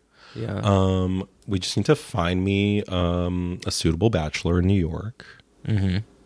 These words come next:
Speaker 2: Um, so everyone get on it. Slide into my D Ms.
Speaker 1: You gotta move here, you know? You just gotta move here.
Speaker 2: No, I know.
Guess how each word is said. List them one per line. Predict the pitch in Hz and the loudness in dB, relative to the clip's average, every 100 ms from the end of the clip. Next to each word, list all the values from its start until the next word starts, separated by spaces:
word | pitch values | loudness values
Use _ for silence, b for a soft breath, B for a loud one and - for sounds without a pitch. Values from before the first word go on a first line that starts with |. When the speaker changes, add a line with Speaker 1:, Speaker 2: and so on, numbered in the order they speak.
| _ _ _ _ | _ _ _ _
Speaker 2:
Um, | 90 85 90 87 85 87 90 87 | -8 -6 -6 -6 -6 -8 -12 -12
so | - 85 | -6 -4
everyone | 82 92 101 90 | 2 2 2 2
get | 80 80 - | 2 2 -2
on | 80 80 | -2 0
it. | 85 92 - - _ _ - | 0 0 -2 -8 _ _ -10
Slide | - - 87 82 85 87 | -4 -2 0 0 2 0
into | 87 90 104 | 0 -4 0
my | 104 | 0
D | 101 101 | 2 0
Ms. | 87 85 95 101 - - b b b b - | 2 -2 -6 -10 -12 -12 b b b b -8
Speaker 1:
You | 117 123 | 0 2
gotta | 131 170 208 | 2 2 2
move | 202 269 | 2 0
here, | - 92 92 | 0 2 2
you | 104 117 | 2 2
know? | 156 220 233 _ _ - | 2 0 -8 _ _ -4
You | 117 | -2
just | 110 117 | -2 -2
gotta | 120 113 | 2 2
move | 110 120 - | 2 0 -2
here. | 90 | -2
Speaker 2:
No, | 101 104 104 104 | 2 2 4 2
I | |
know. | 98 92 90 90 | 2 0 0 -2